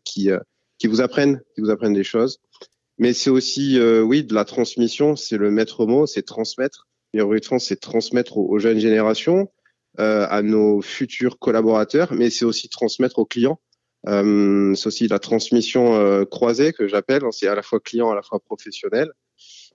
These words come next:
C'est de l'humilité aussi, hein, on est meilleur ouvrier de France, mais comme je le précisais il y a quelques minutes, il faut accepter de, de, et reconnaître de ne pas tout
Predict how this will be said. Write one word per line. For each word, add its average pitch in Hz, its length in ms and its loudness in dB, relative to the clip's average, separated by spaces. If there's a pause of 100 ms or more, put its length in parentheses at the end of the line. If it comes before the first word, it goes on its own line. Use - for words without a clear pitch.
(280)
C'est 127 160 0
de 123 60 -6
l'humilité 139 500 2
aussi, 160 400 0
hein, 135 120 -2
on 120 140 2
est 113 60 4
meilleur 123 220 4
ouvrier 123 180 2
de 113 80 -4
France, 147 320 0
mais 113 120 2
comme 120 240 0
je - 80 -4
le 107 200 2
précisais 117 580 -2
il 110 60 -4
y - 20 0
a 104 60 0
quelques - 300 -6
minutes, 117 480 2
il 107 260 -8
faut - 320 -2
accepter 123 500 -2
de, 107 140 0
de, 98 400 2 (340)
et 110 140 0
reconnaître 135 680 0
de 110 160 -2
ne 107 140 4
pas 123 280 -4
tout - 280 -10